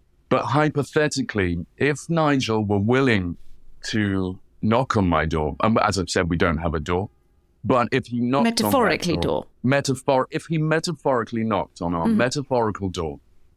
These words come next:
Speaker 1: and said, "Look, here's my proof of address, here's three million pounds,"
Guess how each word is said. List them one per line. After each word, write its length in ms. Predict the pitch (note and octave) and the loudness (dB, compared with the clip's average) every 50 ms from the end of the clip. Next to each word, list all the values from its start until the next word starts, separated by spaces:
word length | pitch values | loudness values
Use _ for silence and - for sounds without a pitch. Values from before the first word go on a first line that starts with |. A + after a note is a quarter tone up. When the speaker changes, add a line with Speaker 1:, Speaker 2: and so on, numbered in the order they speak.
| _ _ _ _ _ - | _ _ _ _ _ 0
Speaker 1:
and 160 | A2 G#2 G2+ | 0 0 0
said, 360 | - - G#2+ G2+ F#2+ F2+ E2 F#2+ | -2 0 0 2 2 2 0 0
"Look, 280 | G#2+ B2 A#2+ E2 - _ _ _ _ _ _ _ _ _ _ _ _ _ _ _ _ _ _ _ | 0 2 2 0 -2 _ _ _ _ _ _ _ _ _ _ _ _ _ _ _ _ _ _ _
here's 320 | - C3+ D3 D3+ C#3 B2 | -2 0 0 0 0 0
my 120 | B2+ A#2 G#2 | 0 0 -2
proof 280 | - - G#2+ F#2+ F2+ | -2 -2 -4 -4 -4
of 120 | - E2 - | -6 -8 -6
address, 540 | D#2 - F2 F2 F2+ G2 G#2+ - - - _ _ _ _ _ _ _ _ _ _ _ _ _ _ _ _ _ | -2 0 2 2 2 0 -2 -8 -14 -16 _ _ _ _ _ _ _ _ _ _ _ _ _ _ _ _ _
here's 480 | - - C3+ B2 A2 A2 G#2 - - - _ | -4 0 2 2 2 2 0 -2 -6 -8 _
three 200 | - F#2+ F#2+ F#2 | 0 2 2 2
million 380 | F2+ F2+ F2 E2 E2 D#2+ D#2 D#2 | 2 2 2 2 2 0 -2 -2
pounds," 520 | D#2+ E2+ E2 E2+ E2+ E2+ F2 - - - | 0 0 2 2 2 0 -2 -4 -8 -14